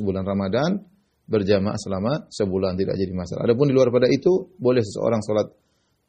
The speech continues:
qiyamul lail berjamaah sesekali, tidak jadi masalah. Adapun selalu mengadakan salat sunnah berjamaah, salat duha berjamaah sesekali, boleh. Adapun terus-menerus, maka ini tidak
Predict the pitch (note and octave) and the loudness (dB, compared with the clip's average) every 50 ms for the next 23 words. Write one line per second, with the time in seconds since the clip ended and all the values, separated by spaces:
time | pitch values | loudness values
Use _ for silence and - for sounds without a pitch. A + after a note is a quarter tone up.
0 | _ _ _ _ _ _ _ _ _ - A2 A2 G#2+ G#2+ G#2 G#2 A#2 A#2 A2 G#2+ | _ _ _ _ _ _ _ _ _ 0 2 2 4 4 4 4 6 4 4 4
1 | G2+ G2 F2+ G2+ G2 G#2 A2 A#2 A#2+ A#2+ A2 B2 A#2+ B2 B2 A#2+ B2 C#3+ D#3 E3 | 2 0 0 0 0 0 -2 -2 -2 0 0 0 2 2 2 4 4 4 4 4
2 | D#3+ E3 A#2 G#2 - - G#2+ F#2+ F#2+ F#2+ F2+ F2+ - G2+ G2+ - - - G#2+ G#2 | 2 0 -2 -2 -2 -2 -2 -2 -2 -4 -4 -6 -8 -10 -10 -10 -8 -2 -2 -2
3 | F#2 A2+ B2 A#2+ A2+ G#2 - - _ _ _ _ _ - - G#2 A#2 C3 C3+ B2+ | 0 2 0 0 0 -2 -6 -14 _ _ _ _ _ -16 -2 0 2 4 6 4
4 | A2+ G#2 - - - A2+ G#2+ G#2 G2+ G#2+ G#2 - G#2 G2+ F#2+ G#2+ G#2 G2 G2 - | 4 2 0 -4 -6 -4 -2 0 0 0 0 -2 -6 -4 -2 0 0 0 -2 -6
5 | - - - - - - B2 A2 G2+ G2+ G2 F#2 F#2+ F#2+ F#2+ F#2+ G2 G2+ G#2+ C#3 | -16 -20 -20 -10 -4 0 0 2 2 2 0 -2 -4 -4 -4 -4 -4 -2 -2 0
6 | D3 D#3+ D#3 - _ _ _ _ _ _ _ _ _ _ _ _ _ - - A#2 | 0 0 -2 -4 _ _ _ _ _ _ _ _ _ _ _ _ _ -4 2 2
7 | B2 A2 G2+ D3+ E3 D#3+ D3 C3+ C3+ C3+ B2+ C#3+ D3 D3+ D#3+ D3 C#3 C3+ C#3 - | 2 4 4 4 6 6 6 4 2 2 2 2 2 2 0 0 0 -2 2 2
8 | E3+ F#3 G3+ A3+ - A#2 G#2 G2 F#2 F#2 - - - G2+ G#2+ A2+ G2 A2+ B2+ A#2 | 4 4 4 4 4 4 2 2 2 0 -4 -4 -2 0 0 2 2 0 -2 -2
9 | - G#2 - - A#2+ A#2 A#2+ B2 C#3+ E3 F3+ - A#2+ G#2+ G2 F#2 G#2+ G2+ G#2+ A2 | -2 -4 -6 -4 0 2 4 4 6 4 4 2 0 -4 -2 -2 -2 0 0 0
10 | G#2+ A2 G#2 A2 A2+ - - - | 2 2 2 2 0 0 -2 -12